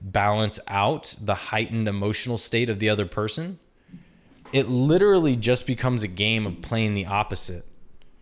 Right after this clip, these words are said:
And it doesn't mean that you play the opposite and you're, you're devoid of emotion, because then that can also trigger them. It's playing the opposite, but playing it from a place of love.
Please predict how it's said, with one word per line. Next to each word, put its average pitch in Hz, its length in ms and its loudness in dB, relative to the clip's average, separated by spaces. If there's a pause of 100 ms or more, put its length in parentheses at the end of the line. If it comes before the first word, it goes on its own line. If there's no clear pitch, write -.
(1080)
And 131 120 4
it 120 120 0
doesn't 151 400 2
mean 151 220 2
that 127 140 0
you 120 100 -2
play 127 240 2
the 110 140 0
opposite 110 800 -2
and 107 640 2
you're, 107 960 0 (720)
you're 117 260 2
devoid 104 1040 2
of 110 180 -2
emotion, 101 640 -2
because 101 360 -4
then 113 220 0
that 110 200 -2
can 117 140 -4
also 107 260 -4
trigger 165 400 -2
them. 98 240 -2 (420)
It's - 160 -6
playing 139 360 -2
the 120 180 -4
opposite, 131 560 0
but 104 160 -12
playing 123 380 -2
it 110 180 -6
from 110 240 -6
a - 40 -8
place 107 320 -2
of 92 160 -8
love. 107 460 -2